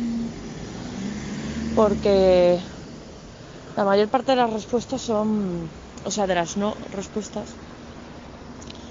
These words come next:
son eso, no, no respuestas. Pero hay veces que la no respuesta viene acompañada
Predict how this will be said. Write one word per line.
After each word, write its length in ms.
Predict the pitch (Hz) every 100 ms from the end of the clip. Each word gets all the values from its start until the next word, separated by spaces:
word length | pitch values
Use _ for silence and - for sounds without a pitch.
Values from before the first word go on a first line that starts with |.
| - - -
son 260 | - 214
eso, 300 | 196 196 160 -
no, 220 | 185 196 196 - -
no 220 | 196 208
respuestas. 760 | 208 190 - 185 - 180 - - - - - - -
Pero 420 | 208 202 196 190 - -
hay 640 | 208 226 247 240 233 226
veces 580 | 202 240 240 226 233 - - - - - - - - - - - - - - - -
que 100 | 208
la 140 | 190
no 220 | 185 202
respuesta 640 | 226 240 - 240 226 226 254 269 - - - - - - - - - -
viene 240 | 202 208 220
acompañada 880 | 220 214 208 190 190 196 202 202